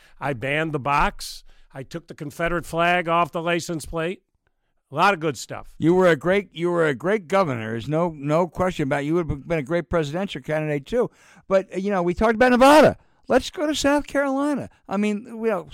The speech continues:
Speaker 2: as many as sixty percent of that vote could be African Americans. They have been with Biden 'cause they knew him, and he did very well. I mean, you look at the others. Bernie is not a natural candidate for African Americans.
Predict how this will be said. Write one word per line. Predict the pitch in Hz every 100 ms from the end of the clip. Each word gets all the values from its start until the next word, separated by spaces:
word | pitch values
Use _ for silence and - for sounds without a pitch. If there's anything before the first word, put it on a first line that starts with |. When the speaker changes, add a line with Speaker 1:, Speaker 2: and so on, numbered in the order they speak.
| -
Speaker 2:
as | 180
many | 185 254 240
as | 185
sixty | - 254 - 233
percent | 220 196 - 165 110 _ _ _
of | - 151
that | 190 165
vote | 185 165 160
could | - 160
be | 160
African | 160 165 160 143 147
Americans. | 139 123 95 - 52 - _ _
They | 143 160 180
have | 175 139
been | 127 208
with | 202 185
Biden | - 160 196 180
'cause | 202
they | 208
knew | 208 165
him, | 170 254 - _
and | 139 151
he | 170
did | 165 160
very | 170 185
well. | 202 160 190 - _ _ -
I | 214
mean, | 240
you | 240
look | 240 277
at | 269
the | 233 233
others. | 262 254 202 - -
Bernie | 254 302 262 240
is | 185
not | 214 247 247
a | 202
natural | 196 233 233 - 190
candidate | - 226 208 127 107 113
for | 147
African | 151 147 143 131 127
Americans. | 123 117 113 110 214